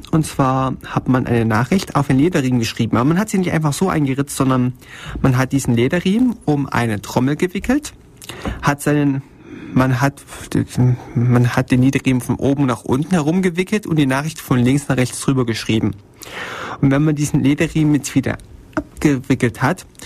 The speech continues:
standen die Buchstaben nicht mehr da an der Position, wo sie eigentlich mal gestanden haben sollten. Dieses Verschlüsselungsprinzip heißt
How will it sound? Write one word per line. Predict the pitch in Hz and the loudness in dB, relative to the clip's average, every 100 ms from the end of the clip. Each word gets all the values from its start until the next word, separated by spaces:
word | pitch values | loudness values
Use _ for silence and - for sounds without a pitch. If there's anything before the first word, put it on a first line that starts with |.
| - - | -18 -12
standen | - 127 180 180 | -2 0 2 2
die | 135 | 2
Buchstaben | 160 175 - 156 143 | 0 0 0 0 4
nicht | 143 143 - | 4 2 2
mehr | 143 | 2
da | 127 127 | 2 2
an | 131 | 2
der | 135 | 0
Position, | 123 139 131 - 139 135 | 0 0 0 0 0 2
wo | |
sie | 131 123 | 2 0
eigentlich | 87 120 127 - | 0 0 0 0
mal | 120 117 - - | 0 -2 -6 -6
gestanden | 123 120 123 131 120 | -2 0 0 0 0
haben | 117 117 | 0 0
sollten. | 117 117 - 92 - - - - - - - - - - | 2 0 -2 -8 -12 -20 -20 -20 -20 -16 -14 -12 -12 -2
Dieses | 147 143 147 - | 0 2 0 -2
Verschlüsselungsprinzip | - - 208 214 196 180 170 156 165 - | -2 0 0 2 0 2 0 2 0 0
heißt | 123 123 - | 0 -2 -6